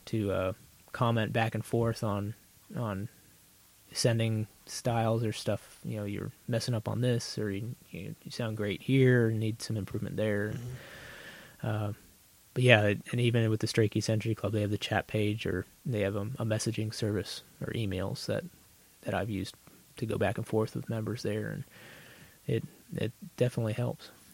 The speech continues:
Speaker 2: Are you excited about the, uh, the C W Academy?
Speaker 1: Yeah, yeah.
Speaker 2: I know
Speaker 1: Yeah,
Speaker 2: some
Speaker 1: I'm
Speaker 2: guys have
Speaker 1: looking
Speaker 2: done that. They
Speaker 1: forward
Speaker 2: say
Speaker 1: to
Speaker 2: it's pretty intense, pretty
Speaker 1: Yeah.
Speaker 2: serious.
Speaker 1: Yeah, it's, it's, uh, they're not fooling around.
Speaker 2: Yeah.
Speaker 1: Yeah, they, I got the, uh,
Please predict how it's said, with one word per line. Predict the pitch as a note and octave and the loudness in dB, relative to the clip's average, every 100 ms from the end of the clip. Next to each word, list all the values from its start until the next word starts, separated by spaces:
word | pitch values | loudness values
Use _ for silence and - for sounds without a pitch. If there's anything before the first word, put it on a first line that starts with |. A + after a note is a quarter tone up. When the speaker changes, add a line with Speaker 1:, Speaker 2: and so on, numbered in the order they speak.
| - | 2
Speaker 2:
Are | E3 | 6
you | E3+ | 8
excited | C#3 - E3+ E3 | 8 8 10 8
about | D#3+ D#3 - | 6 4 2
the, | C#3+ C#3 | 2 4
uh, | C3 B2 | 4 4
the | B2 | 2
C | - | 2
W | D3 C#3+ C#3 | 4 4 4
Academy? | A#2+ D3 D3 D3+ D3+ - - - - | 2 2 2 0 -4 -10 -20 -4 8
Speaker 1:
Yeah, | F#3 A#2 F#2 - | 10 10 6 0
yeah. | C#3+ B2 - - - | 4 4 2 -8 0
Speaker 2:
I | E3+ | 6
know | G3 | 8
Speaker 1:
Yeah, | |
Speaker 2:
some | B2+ | 8
Speaker 1:
I'm | B2+ | 8
Speaker 2:
guys | C#3+ C3 | 8 8
have | A#2+ | 8
Speaker 1:
looking | D3 | 8
Speaker 2:
done | |
that. | B2+ | 8
They | B2+ | 8
Speaker 1:
forward | |
Speaker 2:
say | - | 8
Speaker 1:
to | |
Speaker 2:
it's | F#3+ | 6
pretty | - F3+ | 6 4
intense, | B2 - E3+ G#2+ | 6 6 4 2
pretty | - D3+ | 0 2
Speaker 1:
Yeah. | G2+ | 4
Speaker 2:
serious. | D#3 A#2+ G#2+ - - - - - | 4 2 0 -6 -14 -20 -10 4
Speaker 1:
Yeah, | G#2 | 8
it's, | A2 - - | 8 6 0
it's, | A2+ - - | 0 0 2
uh, | G#2+ F#2+ | 4 4
they're | G#2 A#2 | 2 2
not | A2 | 2
fooling | - A#2 G#2+ | 2 0 2
around. | G2 F#2+ G#2 - | 2 0 -2 -8
Speaker 2:
Yeah. | - B2 | -4 -2
Speaker 1:
Yeah, | G2+ G#2 | 2 2
they, | A2 | 2
I | A2 | 2
got | G#2+ G#2+ - | 4 4 4
the, | G#2 G2+ | 2 4
uh, | G2+ F#2+ | 4 4